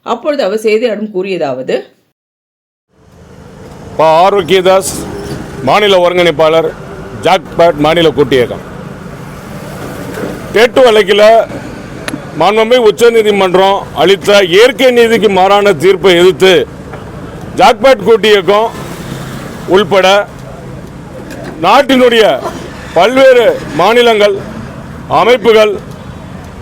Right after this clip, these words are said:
Speaker 2: மாண்புமிகு உச்சநீதிமன்றத்தில் சீராய்வு மனு தாக்கல் செய்துள்ளது. தமிழ்நாடு அரசும் மா-, சீராய்வு மனு தாக்கல் செய்தது இந்த தீர்ப்பை எதிர்த்து. ஆனால் மாண்புமிகு அமைச்சர் அவர்கள்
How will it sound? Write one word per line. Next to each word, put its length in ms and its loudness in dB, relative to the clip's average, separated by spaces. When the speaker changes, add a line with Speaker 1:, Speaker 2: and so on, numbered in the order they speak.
Speaker 2:
மாண்புமிகு 500 2
உச்சநீதிமன்றத்தில் 880 4
சீராய்வு 360 4
மனு 200 2
தாக்கல் 340 2
செய்துள்ளது. 460 6
தமிழ்நாடு 440 6
அரசும் 360 2
மா-, 220 2
சீராய்வு 300 6
மனு 200 2
தாக்கல் 260 2
செய்தது 320 4
இந்த 180 4
தீர்ப்பை 280 2
எதிர்த்து. 260 0
ஆனால் 320 4
மாண்புமிகு 440 4
அமைச்சர் 420 2
அவர்கள் 300 4